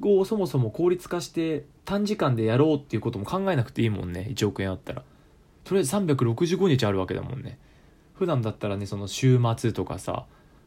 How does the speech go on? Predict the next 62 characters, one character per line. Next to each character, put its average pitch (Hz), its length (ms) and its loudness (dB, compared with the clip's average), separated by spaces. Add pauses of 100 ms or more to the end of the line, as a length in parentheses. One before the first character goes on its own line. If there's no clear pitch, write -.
ま 110 60 -6
あ、 101 40 -6
人 - 160 -2
に 123 100 2
よ 123 100 4
り 131 120 4
き 131 120 2
り 104 100 2
だ 98 140 -4
け - 80 -6
ど、 - 80 -8
空 117 140 0
き 220 200 0
時 208 160 0
間 107 220 0
を 104 40 -4
使 - 220 -4
っ 131 80 -2
て - 140 -6
と - 100 -12
か 113 100 -10
考 208 280 -4
え 147 40 2
る 107 60 -2
必 - 140 -8
要 107 60 -6
な 107 80 -2
い 95 40 -4
も 104 80 -6
ん。 - 20 -2
全 180 160 4
部 - 20 0
空 95 120 2
き 107 120 -4
時 104 100 -6
間 90 160 -10
だ - 60 -12
も - 60 -12
ん - 40 -16
ね。 - 720 -16
素 - 180 -4
晴 180 140 -2
ら 190 100 -4
し - 160 -6
い 143 40 0
よ 117 100 0
ね、 101 120 -8
一 98 200 -6
億 110 200 -2
円 107 100 -2
あ 104 40 -4
っ 104 120 -8
た 98 120 -8
ら。 98 80 -10 (800)
一 139 200 2
億 175 180 4
円 180 60 2
欲 185 180 -2
し 190 180 -2
い 170 40 -2
な 131 320 2
っ 127 40 -6